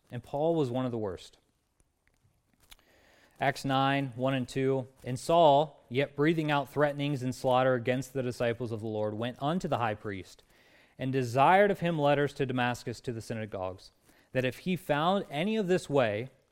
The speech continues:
whether they were men or women, he might bring them bound unto Jerusalem." Acts twenty-six ten, "Which thing I also did in Jerusalem, and many of the saints did I shut up in prison, having received authority from the chief priests,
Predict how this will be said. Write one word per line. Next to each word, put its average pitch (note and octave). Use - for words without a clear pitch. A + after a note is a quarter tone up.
whether B2+
they B2+
were A#2+
men B2
or C#3+
women, A2+
he B2+
might A#2+
bring C3+
them B2
bound C3
unto A#2+
Jerusalem." G2
Acts D3
twenty-six E3
ten, B2+
"Which D3+
thing D#3+
I C#3
also D#3
did C3
in B2
Jerusalem, A2+
and C3
many F#3
of F3+
the E3
saints C#3+
did B2
I A#2
shut B2+
up B2
in A2+
prison, F#2+
having C#3
received D#3+
authority C#3+
from B2+
the A2+
chief -
priests, A#2+